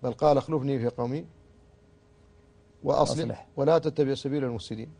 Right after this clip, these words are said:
Speaker 1: فما فعله هو في تحقيق المناط فيه، البحث فيه في تحقيق المناط ليس
Speaker 2: مم.
Speaker 1: في غيره. تحقيق المناط، هل الأوامر الثلاثة التي وجه إليه موسى طبقها فيما فعل أم لا؟
Speaker 2: مم.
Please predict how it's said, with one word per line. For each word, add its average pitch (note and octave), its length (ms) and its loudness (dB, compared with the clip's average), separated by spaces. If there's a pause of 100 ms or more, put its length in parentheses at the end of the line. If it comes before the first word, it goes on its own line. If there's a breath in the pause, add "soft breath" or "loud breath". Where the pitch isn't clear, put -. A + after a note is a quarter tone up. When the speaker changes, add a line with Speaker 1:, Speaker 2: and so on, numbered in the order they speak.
(400 soft breath)
Speaker 1:
فما D3+ 840 2
فعله D#3 300 6
هو D3 440 2 (880 soft breath)
في D#3+ 380 2
تحقيق G3 520 0
المناط C#3+ 420 2
فيه، A2 300 -4 (200)
البحث C#3+ 260 0
فيه D#3+ 200 0
في D3 100 -2
تحقيق D#3 360 -2
المناط D3 400 0
ليس D#3 240 2
Speaker 2:
مم. E3+ 60 6 (800)
Speaker 1:
في B2+ 160 4
غيره. B2+ 380 4 (380 soft breath)
تحقيق D3+ 280 -4
المناط، D3 360 4
هل D#3+ 100 6
الأوامر D3 640 2
الثلاثة C#3 360 2
التي B2 260 -4
وجه B2 320 -2
إليه B2 140 -4
موسى B2+ 300 -4
طبقها B2+ 480 -2
فيما A#2+ 300 -4
فعل B2 220 -2
أم A#2+ 180 -4
لا؟ A#2+ 160 -2 (500)
Speaker 2:
مم. - 80 -12